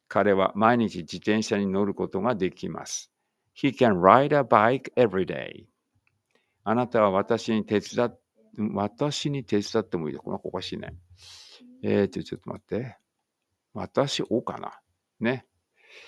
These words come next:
せーの。あなたは私を手伝ってもいいです。You may help me.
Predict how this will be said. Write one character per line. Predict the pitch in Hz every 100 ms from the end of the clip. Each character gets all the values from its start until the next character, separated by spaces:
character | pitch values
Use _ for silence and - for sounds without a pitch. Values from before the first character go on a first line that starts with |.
| - _ _ _ _
せ | - - 95 85 92
ー |
の。 | 98 90 _ _
あ | 107 117
な | 113
た | 110 92
は | 107 92
私 | 98 - 113 -
を | 120
手 | 113 104
伝 | - 98
っ | 107
て | 101
も | 87 92
い | 85
い |
で | - -
す。 | - _ _ _ _ _
You | 101 123
may | 117 104 101 101
help | 101 92 95
me. | - -